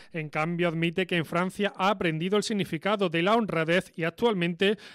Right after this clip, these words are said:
la resistencia a aceptar la dominación de unos hombres sobre otros. El alcalde de Carcagüey, Juan Miguel Sánchez, le ha entregado enmarcada la partida de nacimiento de su padre, quien batalló tanto en el conflicto bélico español como en la Segunda Guerra Mundial.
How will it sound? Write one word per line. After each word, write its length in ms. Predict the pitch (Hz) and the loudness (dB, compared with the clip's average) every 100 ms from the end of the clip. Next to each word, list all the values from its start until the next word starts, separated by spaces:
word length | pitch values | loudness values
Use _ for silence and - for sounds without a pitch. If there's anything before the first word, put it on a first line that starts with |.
| - | -6
la 160 | 156 | -4
resistencia 720 | 151 143 151 - 175 185 202 | -4 -4 -6 -2 -2 0 0
a 40 | 190 | 0
aceptar 440 | 196 165 - 180 | 0 -4 -2 0
la 160 | 190 208 | 2 0
dominación 720 | 226 196 156 - 180 190 185 | 0 0 -2 -2 0 0 0
de 100 | 175 | -2
unos 300 | 226 175 - | 0 -2 0
hombres 380 | 170 185 185 165 | -2 0 0 0
sobre 280 | 170 139 143 | -2 -4 -2
otros. 400 | 220 185 151 - - - - | 0 0 -2 -6 -20 -20 -16
El 120 | 151 | -6
alcalde 600 | 147 139 151 185 196 208 | -6 -4 -2 0 2 0
de 120 | 196 165 | 0 -2
Carcagüey, 520 | 156 151 143 156 190 | -4 -4 0 2 2
Juan 240 | 190 165 | 2 -2
Miguel 240 | 156 151 190 | -2 -2 -2
Sánchez, 500 | 190 180 170 202 190 | -2 -2 -2 -4 -2
le 160 | 180 | -2
ha 60 | 202 | 0
entregado 500 | 220 170 165 190 220 | -2 -2 0 2 2
enmarcada 460 | 196 156 - 196 | 2 -2 0 0
la 100 | 214 | 0
partida 380 | 175 165 - 214 | 0 0 0 0
de 80 | 220 | 0
nacimiento 520 | 185 - 160 190 214 | 0 -2 -2 -2 0
de 80 | 202 | 0
su 200 | - 147 | 0 -2
padre, 340 | 170 190 208 | 0 0 0
quien 240 | 196 220 220 | -2 -4 0
batalló 420 | 175 165 160 208 | -2 0 0 0
tanto 300 | 202 226 214 | 2 0 0
en 80 | 202 | 0
el 140 | 170 | 0
conflicto 560 | 170 156 202 247 - 170 | -2 -2 -2 -4 -2 -2
bélico 280 | 185 226 175 | -2 -2 -4
español 520 | - 151 156 170 190 - - | -4 -4 -2 0 -2 -6 -14
como 260 | - 196 233 | -4 -2 0
en 60 | 233 | -2
la 80 | |
Segunda 580 | 202 165 156 208 220 226 | -2 -2 0 0 0 0
Guerra 260 | 165 170 160 | 0 -2 -4
Mundial. 420 | 139 135 208 170 | -6 -2 -2 -2